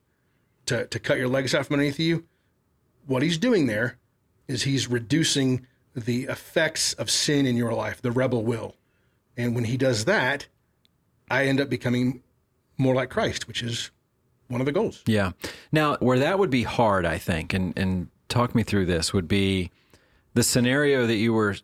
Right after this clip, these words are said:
Speaker 2: saying earlier that, um, I'm just minding my own business
Speaker 1: Yep.
Speaker 2: and somebody comes in and takes something. And
Speaker 1: Yeah.
Speaker 2: it's just like, "What? I, wa-, I, I didn't even ask for this lesson,"
Speaker 1: Yeah.
Speaker 2: right? So
Speaker 1: Mm-hmm.
Speaker 2: if I'm out there being a bonehead and I slip and fall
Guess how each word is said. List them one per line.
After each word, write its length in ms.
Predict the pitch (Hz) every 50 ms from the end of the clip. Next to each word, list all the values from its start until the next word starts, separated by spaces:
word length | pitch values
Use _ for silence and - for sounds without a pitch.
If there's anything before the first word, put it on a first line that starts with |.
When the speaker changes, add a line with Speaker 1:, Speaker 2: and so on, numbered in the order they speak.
| _ -
Speaker 2:
saying 360 | - - - 113 107 101 98
earlier 560 | 98 98 101 98 95 92 90 87 87 87 87
that, 540 | 80 95 95 90 87 87 - - - - - -
um, 600 | 95 92 90 87 87 85 85 82 82 80 78 - _ - - -
I'm 140 | 98 101 107
just 160 | 92 92 -
minding 300 | 98 98 101 107 117 120
my 200 | 120 120 117 113
own 120 | 113 110 101
business 360 | 85 95 87 82 90 90 143
Speaker 1:
Yep. 60 | 143 -
Speaker 2:
and 100 | 95 -
somebody 300 | - - 104 98 101 98
comes 260 | 90 - 101 95 78 98
in 100 | 92 87
and 120 | 85 82
takes 280 | - - 92 82 - -
something. 440 | - 90 82 - - 87 85 85 -
And 100 | - 95
Speaker 1:
Yeah. 60 | 104
Speaker 2:
it's 100 | 98 -
just 220 | - 110 - - -
like, 280 | 101 90 87 87 -
"What? 360 | - 143 185 226 262 - - - _ _ _ _ _ _ _ _ _ -
I, 60 | 151
wa-, 140 | 160 175 - - _ -
I, 80 | 139 - -
I 80 | - 170
didn't 160 | 196 220 247
even 160 | 247 220 156
ask 260 | 131 147 196 214 - -
for 120 | - 127
this 200 | 95 92 - -
lesson," 440 | 95 90 85 95 - 98 90 87 87
Speaker 1:
Yeah. 40 | 95
Speaker 2:
right? 200 | 107 107 107 -
So 140 | - 123 120
Speaker 1:
Mm-hmm. 80 | 117
Speaker 2:
if 100 | 107 104
I'm 160 | 147 170 196 185
out 160 | 151 147 -
there 100 | 135 117
being 220 | 101 120 117 104
a 40 | 95
bonehead 680 | 80 78 113 120 139 143 120 101 95 87 85 85 80 - _ _ _ _ _ _ _ _ _ _ _ -
and 180 | - 117 117 110
I 80 | 107 104
slip 420 | - - - - 123 120 113 -
and 120 | 110 95
fall 600 | - - 127 117 113 110 104 101 95 92 95 -